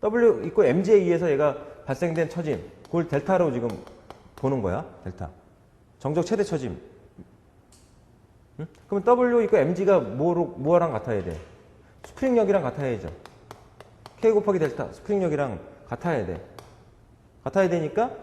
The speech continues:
정적 처짐하면 M분의 K가 델타분의 중력과 속도랑 같아요. 어? 그러니까 요때 델타는, 응? K분의 엠지, 스프링 상수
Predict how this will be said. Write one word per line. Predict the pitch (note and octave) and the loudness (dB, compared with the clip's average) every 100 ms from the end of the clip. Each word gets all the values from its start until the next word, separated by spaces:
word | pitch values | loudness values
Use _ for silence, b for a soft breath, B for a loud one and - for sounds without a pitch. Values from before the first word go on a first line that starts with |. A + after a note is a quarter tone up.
| B - | B -4
정적 | D#3+ F#3 G3+ | 0 2 0
처짐하면 | - A#3 G3+ F#3 D3+ | -2 -2 0 2 0
M분의 | C#3+ E3+ F#3 - | 0 0 -2 -2
K가 | A3 G#3 F3+ C4+ - - - - - - - - - - - - - - - - - - - - B B B - | -2 -2 -2 -4 -6 -18 -20 -20 -20 -20 -20 -20 -20 -20 -20 -20 -20 -20 -20 -20 -20 -20 -20 -20 B B B -8
델타분의 | D3 G3 F3+ E3+ A#3 - - - - - - | -2 2 2 2 -2 -4 -14 -20 -20 -20 -10
중력과 | E3 G3 G#3+ G3 | 0 2 4 2
속도랑 | F3+ - D#3+ | 0 -2 -2
같아요. | A#2 - G2+ G2 D#3+ - - - _ _ - _ _ | -2 -6 -6 -6 -10 -18 -20 -20 _ _ -20 _ _
어? | D3+ - - _ - | -14 -14 -20 _ -10
그러니까 | F3+ F#3 E3+ - - - | -2 0 0 -2 -14 -8
요때 | E3 - F3+ F#2 G2+ - - - - - | -2 2 4 2 -8 -16 -20 -20 -20 -6
델타는, | D3 C#3+ G3 F3 E3+ G2 - - - - D3+ | -4 0 0 2 0 -2 -14 -20 -20 -18 -16
응? | F3 B B - - - - | -16 B B -20 -20 -20 -14
K분의 | - A#3+ A#3 G3+ G3 F#3 - | 0 2 2 2 2 2 2
엠지, | C3+ D#3+ C3+ G2+ - - - - - - - - - - - - - - | 0 -2 -2 -8 -10 -18 -20 -20 -20 -20 -20 -20 -20 -20 -20 -20 -20 -20
스프링 | - G3+ F#3+ | -4 -2 0
상수 | F3+ D3+ C3 A3 | 0 0 -2 -2